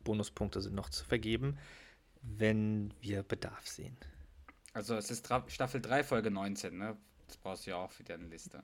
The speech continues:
Speaker 1: Ja.
Speaker 2: Also, wollen wir mit der Haupt-, ähm, Story anfangen?
Speaker 1: Ja, einen Moment. Staffel drei neunzehn hast du gesagt, ne?
Speaker 2: Ja.
Speaker 1: Und die heißt Die Kündigung?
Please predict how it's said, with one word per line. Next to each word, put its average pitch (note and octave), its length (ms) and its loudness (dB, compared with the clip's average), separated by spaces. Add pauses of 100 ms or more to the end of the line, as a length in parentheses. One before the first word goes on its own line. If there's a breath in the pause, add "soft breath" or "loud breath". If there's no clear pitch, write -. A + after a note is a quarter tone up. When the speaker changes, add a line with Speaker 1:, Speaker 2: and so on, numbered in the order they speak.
(140)
Speaker 1:
Ja. A#2 220 0 (1200)
Speaker 2:
Also, G#2 340 4 (460 loud breath)
wollen B2 200 6
wir D3+ 60 6
mit C3+ 100 0
der B2+ 180 4
Haupt-, C#3+ 400 4 (180)
ähm, A2 600 0 (520)
Story G#2+ 360 0
anfangen? G2+ 460 -2 (1160 soft breath)
Speaker 1:
Ja, - 340 -6
einen F3 200 -2
Moment. A2 680 -8 (1400 loud breath)
Staffel C#3+ 720 8
drei G#2+ 480 8
neunzehn E2+ 440 -2
hast - 160 -6
du - 60 -4
gesagt, - 420 -8
ne? F#3 160 2 (140)
Speaker 2:
Ja. - 200 0 (1200 loud breath)
Speaker 1:
Und C#3+ 460 4
die B2+ 160 6
heißt A2+ 320 4
Die A2 80 0
Kündigung? G2+ 500 2